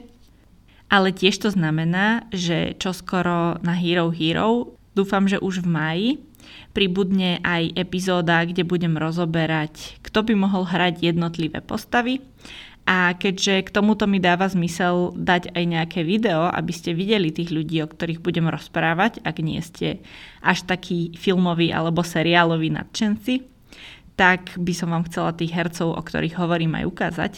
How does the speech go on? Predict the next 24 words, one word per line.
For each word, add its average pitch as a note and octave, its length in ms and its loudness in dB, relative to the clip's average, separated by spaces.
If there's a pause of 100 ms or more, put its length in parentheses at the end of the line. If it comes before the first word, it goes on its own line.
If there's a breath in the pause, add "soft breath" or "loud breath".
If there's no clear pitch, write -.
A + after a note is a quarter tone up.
takže D#3+ 560 -4
možno E3+ 320 0
sa E3 160 -4
dočkáme D#3 880 -4
na - 240 -2
Hero D#3+ 320 -2
Hero D#3+ 400 -2
aj C#3+ 240 -8
prvého E3 400 -2
videa. D#3 400 -2 (3500 loud breath)
Ak F3+ 160 4
máte F3+ 320 2
nejaké F3 560 4
tipy E3+ 480 0
na E3 240 0
to, E3 240 -2
koho F#3 240 -2
by F#3 80 2
ste F#3 240 -2
si F#3+ 160 -2
predstavovali E3 1120 -2
v D#3 160 -6
rolách E3 560 0
jednotlivých E3+ 1040 -2